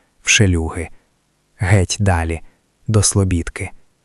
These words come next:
Погойдувались самітні кольорові човни, строчила моторка за водою, і пнулась гордовито блискуча, дурна ковбаса.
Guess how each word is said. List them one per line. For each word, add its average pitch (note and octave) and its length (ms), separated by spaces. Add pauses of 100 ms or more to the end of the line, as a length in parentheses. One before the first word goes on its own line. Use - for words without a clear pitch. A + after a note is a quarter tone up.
(400)
Погойдувались G#2+ 760
самітні G2+ 640
кольорові F#2 580
човни, F#2 520 (340)
строчила G#2+ 640
моторка G2 580
за F2+ 140
водою, F2 480 (380)
і G#2 120
пнулась G2 580
гордовито F#2+ 680
блискуча, G2 880
дурна F#2 520
ковбаса. F#2 680